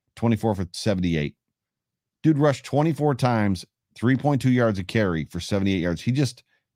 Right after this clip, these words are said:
pummeled the Bills. He punched him in the face. Ramondre Stevenson, by the way, Bills Mafia, is a fourth round draft pick.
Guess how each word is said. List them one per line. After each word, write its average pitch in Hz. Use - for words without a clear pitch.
pummeled 131
the 104
Bills. 85
He 82
punched 117
him 110
in 101
the 87
face. 69
Ramondre 175
Stevenson, 143
by 127
the 135
way, 120
Bills 127
Mafia, 143
is 117
a 110
fourth 135
round 135
draft 113
pick. 135